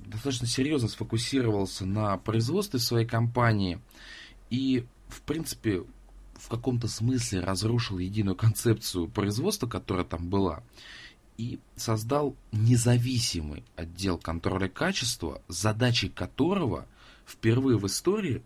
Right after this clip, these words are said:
было именно внеплановая проверка качества выпускаемой продукции. Таким способом, э,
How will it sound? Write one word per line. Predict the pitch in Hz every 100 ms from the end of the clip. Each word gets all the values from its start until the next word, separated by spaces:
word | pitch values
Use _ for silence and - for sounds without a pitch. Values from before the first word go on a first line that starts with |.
| -
было | 101 113 98 80 - -
именно | 135 135 110 82 - - - - - - - - -
внеплановая | 90 104 117 120 127 123 107 85 80 80
проверка | - 92 92 135 143 - -
качества | - 107 120 - 107
выпускаемой | 110 104 95 - 85 82 82
продукции. | - 98 98 - - - - - - - - - - - - - - - - - -
Таким | - 113 156
способом, | 131 - 202 240 - 147 143 127 113 95 -
э, | -